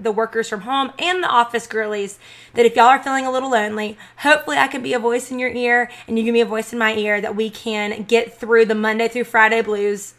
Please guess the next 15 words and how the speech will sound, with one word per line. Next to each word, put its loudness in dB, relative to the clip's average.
together. -8
Love 2
it. -10
So -2
I 2
am -2
in -4
my 2
bed. 2
It 2
is -8
a -6
mere -2
nine -2
fifty-five 0